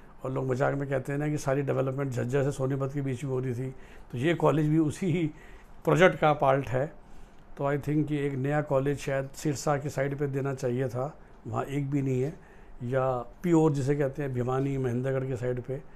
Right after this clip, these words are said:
लेकिन एम्स भी झज्जर में आया, रोहतक में कॉलेज था ही, करनाल में तो खट्टर जी लेकर आए हैं, और ये भगत फूल सिंह भी उसी एरिया में लाया गया जो कि एक सोनीपत झज्जर वाली बेल्ट हम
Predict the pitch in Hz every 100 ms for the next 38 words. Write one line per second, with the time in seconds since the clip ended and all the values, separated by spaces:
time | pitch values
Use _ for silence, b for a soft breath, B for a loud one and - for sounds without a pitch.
0 | B B B - 120 123 131 147 151 139
1 | 151 131 123 139 139 139 131 135 135 135
2 | - B B B - 127 143 156 143 143
3 | 143 139 131 - 135 127 135 139 - -
4 | 135 143 139 135 139 - 131 135 143 139
5 | 139 135 151 190 190 131 147 - 151 139
6 | 156 196 240 B B B B B - -
7 | 147 156 208 - - - 156 180 165 156
8 | 151 147 131 131 131 160 139 131 147 135
9 | - 135 135 139 131 120 120 131 123 127
10 | 120 123 123 131